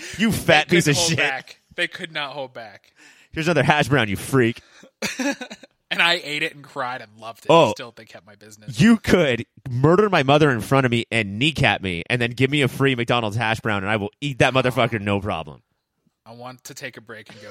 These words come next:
Speaker 2: eat one right now. <laughs> I love them so much. So, uh, Seth, after he sees his mom, uh, he go-, and his dad has left his dad's office. He goes snooping,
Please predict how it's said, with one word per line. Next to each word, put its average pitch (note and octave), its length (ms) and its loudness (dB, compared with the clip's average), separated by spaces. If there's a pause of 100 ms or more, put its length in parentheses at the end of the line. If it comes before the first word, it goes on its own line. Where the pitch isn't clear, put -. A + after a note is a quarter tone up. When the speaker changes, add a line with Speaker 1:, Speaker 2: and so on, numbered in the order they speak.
(160)
Speaker 2:
eat G#2+ 100 -20
one A2+ 140 -20
right G#2 220 -20
now. G2+ 240 -20
<laughs> F#3 340 -10
I - 20 -8
love E3 140 -14
them F3 160 -12
so D3 180 -12
much. C#3 280 -16 (320)
So, E3+ 320 -6
uh, C#3+ 460 -10 (120)
Seth, G3 300 -8
after F3 240 -10
he E3 40 -8
sees E3 220 -10
his D#3 160 -14
mom, C#3 440 -12 (140)
uh, B2 280 -12
he D#3 260 -18
go-, D3 240 -8
and C#3 180 -14
his C3 120 -16
dad C#3 180 -6
has C3+ 140 -12
left B2 220 -12
his B2 200 -20
dad's A#2+ 220 -12
office. A#2+ 300 -14
He D3 100 -18
goes C3+ 240 -8 (120)
snooping, A#2+ 600 -10